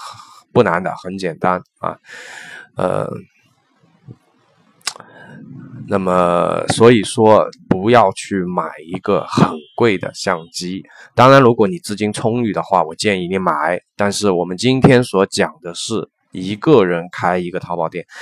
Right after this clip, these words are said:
呃，我相信一个人开一个淘宝店的掌柜应该都的，他们的预算应该都不太充足。今天外面下了很大的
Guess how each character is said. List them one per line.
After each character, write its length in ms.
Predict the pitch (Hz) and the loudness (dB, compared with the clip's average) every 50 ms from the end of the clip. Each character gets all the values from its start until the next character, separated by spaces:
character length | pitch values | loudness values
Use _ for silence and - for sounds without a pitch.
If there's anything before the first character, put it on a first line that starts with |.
| - - - - - - - - - - _ _ _ _ _ _ _ _ _ | -18 -18 -20 -20 -20 -20 -20 -20 -20 -20 _ _ _ _ _ _ _ _ _
呃， 380 | - 107 110 107 104 101 101 92 | 2 4 6 6 6 6 4 4
我 80 | 90 | 2
相 220 | 92 - 113 117 127 | 0 0 0 0 0
信 180 | - 131 113 | 0 -2 -2
一 140 | 98 90 92 | -2 -2 0
个 100 | 101 92 | 0 0
人 140 | 85 85 82 | -2 -2 -4
开 200 | - 85 85 85 | -6 -4 -4 -2
一 80 | 87 | -2
个 120 | 85 87 85 | -4 -4 -4
淘 180 | - - 82 | -2 -2 0
宝 140 | 85 87 80 | 0 0 -2
店 400 | - - - 85 82 82 82 78 _ _ | -4 -4 -4 -4 -4 -6 -8 -10 _ _
的 600 | - 82 78 76 - - - - - - - - - | -4 -4 -2 -2 -4 -4 -6 -6 -6 -8 -10 -10 -10
掌 220 | - - - 82 - | -10 -12 -12 -12 -8
柜 260 | - 87 85 82 - - - - - - - | -6 -6 -6 -6 -6 -10 -12 -14 -14 -12 -12
应 300 | 90 92 90 90 90 90 _ | -10 -10 -10 -12 -14 -12 _
该 320 | - 82 82 85 85 85 92 - - - _ | 0 0 2 2 0 -2 -4 -8 -10 -10 _
都 320 | - 87 87 87 85 85 - _ _ _ _ _ _ | -2 -2 -2 -2 -4 -8 -12 _ _ _ _ _ _
的， 360 | - 85 82 - - - - _ _ | -6 -4 -4 -6 -8 -10 -14 _ _
他 180 | - - - 92 | -6 -6 -4 -2
们 160 | 95 95 95 | -2 -2 -2
的 440 | - 87 82 - - 107 - - - | -2 -2 -2 -4 -4 -6 -6 -8 -8
预 160 | - 110 107 | -6 -6 -6
算 400 | 95 - - - 104 92 87 90 | -6 -2 2 2 4 4 2 0
应 180 | 87 98 98 98 | -6 -8 -8 -2
该 240 | 90 95 90 90 87 85 - | 2 2 2 4 2 2 4
都 260 | 98 95 95 92 90 - _ | 4 4 4 4 0 -4 _
不 240 | - 180 - - 101 | -10 -8 -6 -6 -6
太 320 | - - 120 107 98 90 | -2 0 0 2 2 0
充 300 | 87 - - 95 95 95 | -4 -8 -12 -12 -12 -12
足。 180 | 92 - 82 - - _ _ _ _ _ _ _ _ _ _ - - - | -14 -16 -20 -20 -20 _ _ _ _ _ _ _ _ _ _ -20 -20 -18
今 120 | - 101 | -16 -14
天 200 | 104 101 107 101 | -10 -6 0 2
外 120 | 107 101 | 4 4
面 200 | 92 92 90 87 | 4 4 2 0
下 160 | - - 95 92 | 2 4 4 4
了 80 | 92 | 4
很 200 | 90 - 165 160 - | 2 0 -4 -2 2
大 180 | - 104 104 95 | 4 4 4 4
的 140 | 92 85 | 2 0